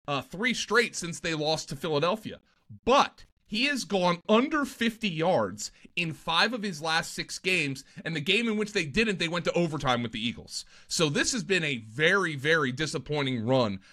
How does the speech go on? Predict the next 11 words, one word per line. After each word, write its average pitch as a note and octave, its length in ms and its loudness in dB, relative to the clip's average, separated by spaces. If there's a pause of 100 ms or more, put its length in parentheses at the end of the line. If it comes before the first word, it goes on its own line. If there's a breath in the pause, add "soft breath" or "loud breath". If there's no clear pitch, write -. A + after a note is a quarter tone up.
(140 soft breath)
for C#3+ 100 -4
Stefon D3 560 2
Diggs. B2+ 400 2
I A#3+ 100 0
wouldn't C5+ 260 -8
be B3 120 -4
surprised D3 560 0
if A#2 80 -8
they C3 100 -2
come B2 260 -6
out A#2 200 0